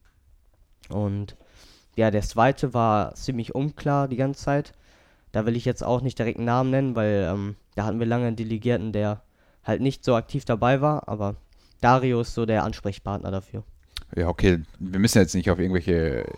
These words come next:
Speaker 2: internen Sachen
Speaker 1: Mhm.
Speaker 2: eingehen oder sonst was. Es ist, ihr
Speaker 1: Genau.
Speaker 2: seid ja auch noch extrem, s-, sowohl alterstechnisch sehr, sehr jung, als auch eure ganze Gruppe und die ganze Bewegung ist sehr jung. Da ist ja klar, dass das alles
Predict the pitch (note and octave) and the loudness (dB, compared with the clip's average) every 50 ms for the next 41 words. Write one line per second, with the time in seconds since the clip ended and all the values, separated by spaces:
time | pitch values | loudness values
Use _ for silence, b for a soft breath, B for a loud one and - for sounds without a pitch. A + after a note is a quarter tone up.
0 | - - - F#2 F#2+ - - G2 F#2 F2+ E2 E2+ F2+ F2 - - - C3 C3 B2+ | -12 -8 -6 -6 -4 2 4 4 6 6 6 4 2 2 2 0 0 0 2 2
1 | B2+ D#2 E2 E2 E2 E2 D#2 F2 F2+ F#2 F#2 F#2 D#2+ F#2 F#2+ G2 - F#2+ - - | 2 2 2 0 0 0 -2 -2 -2 -2 -2 -2 -2 -2 -4 -4 -4 -2 2 6
2 | A2+ G#2+ A#2+ C#3 G#2 G2+ A#2+ A2+ G#2+ G2+ F2 - - - - - - G#2 G2 F#2+ | 8 10 12 12 12 10 8 8 8 6 4 2 0 -2 0 4 4 4 4 4
3 | F#2+ - - - - - G#2 G2+ G2+ - G#2 G#2 G2 F#2 G2+ G#2+ G#2+ G#2+ G2+ F2+ | 2 -4 -8 -14 -10 -4 -2 -2 -2 0 2 0 2 4 4 6 8 8 6 6
4 | - - A2+ - - D#3 C3+ - - D3+ C#3 - C#3 B2 - A2 G#2+ A2+ A#2 A#2+ | 6 6 6 6 6 6 4 4 2 0 0 0 -2 -4 -2 2 4 6 6 6
5 | A#2+ A2+ A2+ A2 A#2 B2 C3 C#3 B2 - - G#2+ A2+ A2 - - - G#2+ G#2+ - | 6 4 4 4 2 2 0 0 -2 0 4 4 4 4 4 2 2 2 2 2
6 | - F#2+ G2+ F#2+ G2+ G2 G2 F#2+ F#2 F#2+ G2+ G2+ - - G2 G2 F#2+ - G2 A2+ | 2 2 2 4 4 4 2 2 2 0 0 0 2 0 0 0 0 2 0 0
7 | - - G2+ F#2 G2 F#2+ F#2+ G2 - F2+ F#2 F2+ G2 G#2 G#2+ G2+ F2+ F2+ E2+ - | 2 2 0 0 2 0 0 0 -2 -4 -2 2 4 4 4 2 0 -2 -2 -2
8 | - E2+ F#2 F#2 G2 F#2+ F2 E2+ E2 E2 - - - F2+ - - F#2+ F#2 F2 F2 | -2 -2 0 0 -2 -2 -2 -2 -2 -4 -2 0 0 0 2 2 2 2 2 0
9 | - - - - - - F#2 - | -4 -8 -8 -8 -6 -6 -4 -6